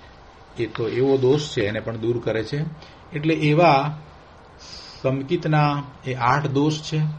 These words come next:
એ સિવાય બીજા આઠ પ્રકારના મદ અભિમાન કયા છે.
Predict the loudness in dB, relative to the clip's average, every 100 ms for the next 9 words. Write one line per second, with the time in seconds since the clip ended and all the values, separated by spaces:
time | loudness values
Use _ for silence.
0 | -12 -20 -20 -20 -20 -20 -20 -20 -20 -20
1 | -20 -20 -10 2 4 6 6 6 6 4
2 | 2 0 0 0 0 0 -4 -2 0 -2
3 | -4 -6 -4 -6 -6 -8 -8 -8 -8 -10
4 | -10 -12 -14